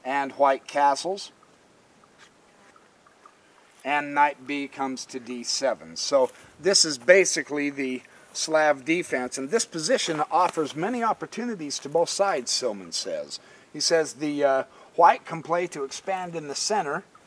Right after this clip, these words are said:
Here, he makes use of his extra pawn center, of course, and if this doesn't appeal to him, he can play with the two bishops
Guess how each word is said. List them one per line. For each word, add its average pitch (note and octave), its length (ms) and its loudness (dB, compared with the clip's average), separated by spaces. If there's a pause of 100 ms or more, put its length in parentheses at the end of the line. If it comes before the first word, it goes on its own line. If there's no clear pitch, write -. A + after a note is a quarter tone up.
(720)
Here, E3+ 440 0 (640)
he D#3+ 80 -6
makes E3+ 280 0
use F#3 220 0
of D3 100 -8
his C3+ 180 -6
extra D3 280 -4
pawn C#3+ 380 2
center, A#2 360 -4
of - 140 -14
course, A#2 420 -6 (440)
and D3 300 -2
if C#3+ 120 -6
this G3 180 4
doesn't F3 340 6
appeal D#3+ 280 4
to D#3 140 -2
him, D#3 120 -4
he D#3 120 -2
can C3 140 -10
play E3 180 4
with D3+ 220 -4
the - 60 -20
two D3+ 200 -2
bishops C3+ 560 -6